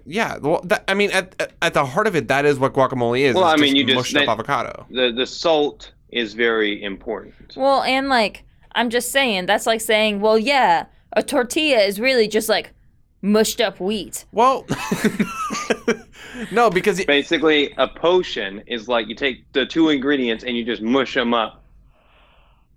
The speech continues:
Speaker 1: Okay, so guacamole dip is traditionally made by mashing ripe avocados with sea salt in a mortar and pestle.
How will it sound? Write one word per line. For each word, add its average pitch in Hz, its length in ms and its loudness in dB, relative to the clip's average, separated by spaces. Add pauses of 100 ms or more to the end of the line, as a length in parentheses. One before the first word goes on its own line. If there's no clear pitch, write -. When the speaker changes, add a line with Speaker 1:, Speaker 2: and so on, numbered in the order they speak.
(1400)
Speaker 1:
Okay, 165 240 -2
so 135 560 2
guacamole 185 600 2
dip 120 260 2
is 117 160 -2
traditionally 147 560 0
made 123 320 0
by 113 160 2
mashing 117 540 -2
ripe 127 240 0
avocados 123 720 2
with 110 200 -4
sea 156 320 -2
salt 151 500 2
in 127 200 -4
a 113 60 0
mortar 117 420 2
and 107 180 -6
pestle. - 460 -14